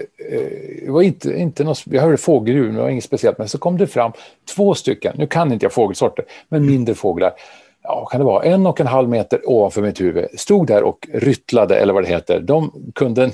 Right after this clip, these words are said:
nästan stå still. De bara sprrt, for de runt där, fram och tillbaka, precis ovanför mitt huvud.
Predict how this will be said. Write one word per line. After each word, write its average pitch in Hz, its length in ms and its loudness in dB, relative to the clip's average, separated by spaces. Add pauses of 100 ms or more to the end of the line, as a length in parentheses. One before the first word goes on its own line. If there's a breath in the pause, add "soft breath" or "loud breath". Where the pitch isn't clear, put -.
nästan 117 300 -2
stå - 160 -2
still. 92 220 0
De 139 220 0 (240)
bara 143 220 0
sprrt, - 680 -2
for 147 200 2
de 131 120 2
runt 117 220 2
där, 98 60 0
fram 185 200 0
och 143 60 0
tillbaka, 104 360 -2
precis 95 200 -6
ovanför 92 260 -2
mitt 90 180 -6
huvud. 90 160 -4